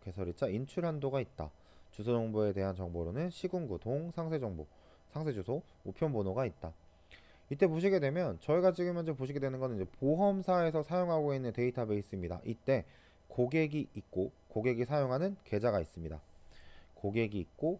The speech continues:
고객이 사용하는 계좌, 이 부분에 대한 연관성을 표시해주게 되었고요.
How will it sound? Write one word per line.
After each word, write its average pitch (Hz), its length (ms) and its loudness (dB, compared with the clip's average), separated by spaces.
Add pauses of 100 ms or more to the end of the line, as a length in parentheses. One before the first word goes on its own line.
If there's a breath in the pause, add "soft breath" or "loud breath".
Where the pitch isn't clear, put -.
(140)
고객이 95 340 -6
사용하는 98 400 -2
계좌, 87 320 -4 (180)
이 104 140 -2
부분에 104 320 -2
대한 135 420 -2
연관성을 92 920 -4
표시해주게 131 680 -2
되었고요. 120 600 0